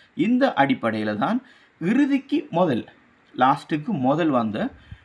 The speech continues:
ஈசா அலைஹி வஸலாம் என்று நாங்க சொல்லுவோம். யூத கிறிஸ்தவர்கள்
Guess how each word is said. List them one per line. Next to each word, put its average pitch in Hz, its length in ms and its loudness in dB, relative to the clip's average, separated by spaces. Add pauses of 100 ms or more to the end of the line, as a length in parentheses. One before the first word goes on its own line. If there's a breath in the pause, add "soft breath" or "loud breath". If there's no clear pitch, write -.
(420 loud breath)
ஈசா 269 260 2 (100)
அலைஹி 147 320 0
வஸலாம் 139 440 2
என்று 107 160 0
நாங்க 123 360 2
சொல்லுவோம். 107 440 -4 (240)
யூத 247 280 -2 (120)
கிறிஸ்தவர்கள் 131 680 -4